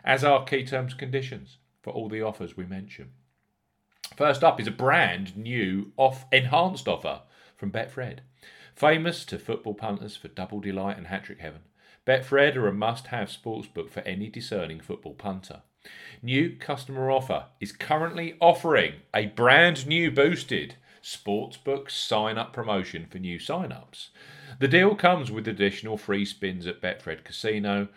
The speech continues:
and they have just been increased with this new deal, and which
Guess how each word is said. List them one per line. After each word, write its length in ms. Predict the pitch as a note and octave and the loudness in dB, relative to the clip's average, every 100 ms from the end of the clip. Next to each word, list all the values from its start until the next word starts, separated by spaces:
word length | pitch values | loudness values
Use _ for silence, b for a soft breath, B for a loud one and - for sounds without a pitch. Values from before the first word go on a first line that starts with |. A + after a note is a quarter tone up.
| B B B B | B B B B
and 240 | A2 A2+ A#2 | -2 0 4
they 220 | C#3+ D#3+ | 6 6
have 220 | B2 - | 0 -8
just 680 | B2 G2+ B2+ D#3 - - G#2 | -4 4 4 4 -2 -12 0
been 380 | C3 C3 C3 C3 | 2 2 0 -4
increased 920 | B2+ A#2+ - - A#2 G#2 - - - | -6 -8 -10 -6 -4 -4 -6 -14 -14
with 100 | - | -12
this 220 | F#2+ - | -12 -10
new 240 | F2+ F#2+ | -6 -6
deal, 300 | G2 G2 D#2 - _ - | -4 -6 -6 -14 _ -20
and 260 | D#2 D#2 E2+ | -18 -10 -2
which 480 | D3+ D#3+ - - | -2 -2 -14 -16